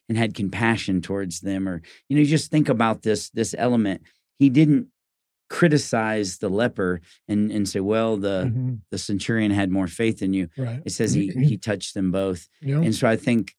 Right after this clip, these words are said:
Speaker 1: I think in our, in our administration of that, in our preaching, but also in our actions as ministers, I think that we,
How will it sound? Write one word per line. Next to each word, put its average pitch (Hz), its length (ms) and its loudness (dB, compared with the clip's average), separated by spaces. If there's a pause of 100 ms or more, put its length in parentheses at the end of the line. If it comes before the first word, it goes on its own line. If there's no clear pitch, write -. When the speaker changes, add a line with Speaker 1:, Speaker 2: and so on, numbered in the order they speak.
Speaker 1:
I 120 100 -2
think 156 340 2 (120)
in 117 100 -2
our, 107 380 -2
in 117 100 -2
our 117 260 -2
administration 107 960 -2
of 110 140 -4
that, 113 280 -2
in 95 120 -2
our 87 120 -4
preaching, 113 560 -2
but 98 120 -2
also 101 340 -4
in 101 80 -2
our 92 240 -4
actions 98 680 -4 (360)
as 92 140 -6
ministers, 110 680 4 (340)
I 110 100 -2
think 123 280 2
that 113 120 0
we, 117 480 2